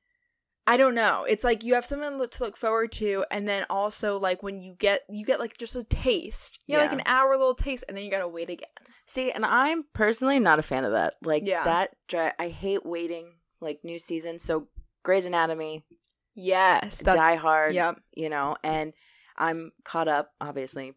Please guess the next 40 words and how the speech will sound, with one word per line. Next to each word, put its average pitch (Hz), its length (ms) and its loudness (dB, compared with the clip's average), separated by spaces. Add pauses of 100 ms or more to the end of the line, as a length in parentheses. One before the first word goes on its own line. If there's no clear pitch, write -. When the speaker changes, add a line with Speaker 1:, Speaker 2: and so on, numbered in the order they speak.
Speaker 2:
but 143 220 0 (460)
I 160 80 -4
have 156 180 -8
to 170 100 -6
wait 208 340 0 (200)
every 160 280 -4
week 196 400 -8 (200)
Speaker 1:
Yep. 180 220 -4
Speaker 2:
for 170 140 0
the 160 520 -4
new 165 240 -12
episode - 380 -6
to 151 80 -6
drop 156 220 -4
on 151 100 -10
Hulu, 196 360 -4 (120)
and 160 140 -8
it's 156 240 -10
just, 165 320 -8 (240)
it's 180 180 -6
annoying 202 360 -2
because 165 340 -2
if 165 120 -6
there's - 200 -12
cliffhangers 262 760 2
or 220 40 -2
if - 80 -10
there's 190 160 -4
something, 214 260 -6
like, 185 140 -4
don't 220 140 -2
get 220 120 -4
me 180 80 -6
wrong, 175 240 -2
I 160 60 -2
love 175 220 2
a 185 60 0
good 156 160 -4
cliffhanger, 190 420 -10
like, 156 160 -6